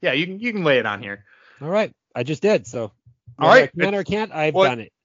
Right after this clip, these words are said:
Speaker 1: well, it's freaking on then.
Speaker 2: Yeah.
Speaker 1: <laughs>
Speaker 2: Um, thoughts on this, on this card? Is it a good card? No, no belts on the line, but, um,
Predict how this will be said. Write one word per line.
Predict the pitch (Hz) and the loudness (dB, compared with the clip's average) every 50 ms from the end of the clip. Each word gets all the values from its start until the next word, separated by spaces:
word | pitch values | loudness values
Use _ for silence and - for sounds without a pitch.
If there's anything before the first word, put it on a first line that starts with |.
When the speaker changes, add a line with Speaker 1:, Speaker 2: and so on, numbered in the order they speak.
| _ _ | _ _
Speaker 1:
well, | 190 185 196 | -2 -2 -2
it's | 196 190 | -2 -2
freaking | - - 233 220 240 233 240 | 0 0 0 2 2 2 4
on | 262 285 294 254 185 | 4 4 4 2 0
then. | 135 110 95 - - _ _ | -4 -6 -8 -12 -20 _ _
Speaker 2:
Yeah. | - - - - 131 165 240 - - | -12 -12 -10 -8 -8 -8 -8 -10 -14
Speaker 1:
<laughs> | - _ _ _ 208 | -18 _ _ _ -6
Speaker 2:
Um, | - 147 147 147 147 147 147 143 143 139 139 143 135 _ _ - 196 - _ _ | -2 0 0 2 2 2 2 2 2 0 -2 -6 -12 _ _ -20 -20 -20 _ _
thoughts | - 180 180 175 - | 2 2 2 2 0
on | 208 190 185 | -4 -4 -2
this, | 190 185 170 - - - - - | -2 -4 -4 -6 -12 -20 -10 -6
on | 170 165 | -6 -4
this | 175 160 | -4 -6
card? | - - 196 220 240 196 - - _ _ - _ _ _ | -2 0 0 0 0 -2 -6 -18 _ _ -20 _ _ _
Is | _ 139 127 147 | _ -10 -8 -8
it | 147 | -6
a | 143 | -6
good | 143 170 151 | -8 -8 -4
card? | - 185 190 185 | 0 0 0 0
No, | 160 147 | -2 -6
no | 135 131 156 170 185 202 202 196 196 | -6 -4 0 2 4 4 4 4 2
belts | 165 135 123 165 165 170 135 - - | 0 0 0 0 0 0 -2 -6 -6
on | 135 123 117 | -6 -6 -6
the | 110 | -6
line, | 101 101 92 92 101 120 127 | -8 -8 -10 -10 -10 -8 -6
but, | 117 107 104 - _ | -6 -6 -8 -10 _
um, | 110 107 104 104 104 104 104 101 104 104 101 104 104 113 | -14 -12 -10 -8 -8 -8 -8 -8 -8 -10 -10 -12 -14 -16